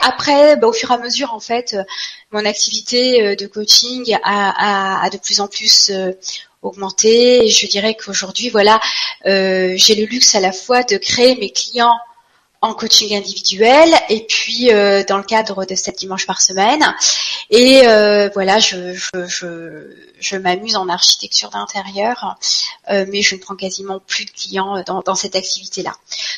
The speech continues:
Donc en fait, je sais ce que c'est complètement de créer deux activités en fait et de,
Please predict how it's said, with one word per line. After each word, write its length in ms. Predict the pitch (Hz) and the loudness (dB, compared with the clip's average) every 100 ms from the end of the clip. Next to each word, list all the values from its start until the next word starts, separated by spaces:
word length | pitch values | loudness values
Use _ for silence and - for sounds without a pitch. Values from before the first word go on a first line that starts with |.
| - | -4
Donc 140 | 240 | 2
en 40 | 277 | 4
fait, 140 | 381 | 6
je 60 | 339 | 6
sais 160 | 370 | 6
ce 80 | 359 | 6
que 100 | 262 | 4
c'est 260 | - 285 302 | 2 0 -2
complètement 560 | - 226 214 220 247 | -2 -2 -2 -2 -2
de 80 | 240 | -4
créer 320 | 185 - 226 | -8 0 0
deux 200 | 226 233 | 0 0
activités 520 | 202 - - - - 185 | 0 0 -4 -2 -4 -4
en 80 | |
fait 300 | 185 - - | -6 -10 -10
et 40 | 185 | -14
de, 160 | - | -16